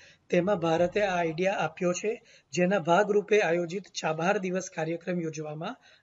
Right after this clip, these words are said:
આવ્યો છે, બરાબર? તો ભારતે શું કીધું છે કે ભાઈ આઈ એન એસ ટી સી માં ચાબહાર બંદરને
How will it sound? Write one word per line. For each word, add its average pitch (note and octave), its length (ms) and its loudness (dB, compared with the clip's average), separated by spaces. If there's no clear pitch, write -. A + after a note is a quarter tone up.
આવ્યો D3 240 -6
છે, - 160 -10
બરાબર? B3+ 280 -4
તો G3 120 -14
ભારતે F3 400 0
શું A#3+ 220 -6
કીધું G3+ 260 -8
છે G#3 140 -4
કે G3 100 -2
ભાઈ G3 280 -2
આઈ F3 220 4
એન A3+ 160 4
એસ G#3 160 -6
ટી G#3 160 -6
સી F#3+ 220 -6
માં F3 320 -4
ચાબહાર E3+ 460 2
બંદરને G#3 520 -2